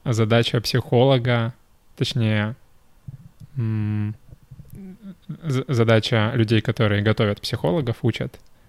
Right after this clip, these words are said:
а, дойти до какой-то определённой точки, э, завершения. И вот этот момент меня немного смущает, где эта точка находится, потому что, на мой взгляд, её просто не существует,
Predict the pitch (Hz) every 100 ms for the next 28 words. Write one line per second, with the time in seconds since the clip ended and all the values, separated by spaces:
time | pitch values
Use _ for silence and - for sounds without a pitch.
0 | - - _ - 113 107 147 143 120 113
1 | - 131 123 120 117 113 - 110 107 -
2 | - _ _ 127 117 113 110 107 107 -
3 | 110 - - 139 - - - - 127 -
4 | - - - - 110 104 - 123 117 135
5 | - _ - - - - _ _ - 107
6 | 107 104 107 - - - - 135 107 117
7 | 117 107 - 107 107 107 110 113 - 113
8 | 104 110 113 107 113 120 - 123 - 123
9 | - - 170 - 120 113 117 113 107 113
10 | 127 120 117 - 127 123 117 113 117 110
11 | - 110 - 123 117 - 123 120 -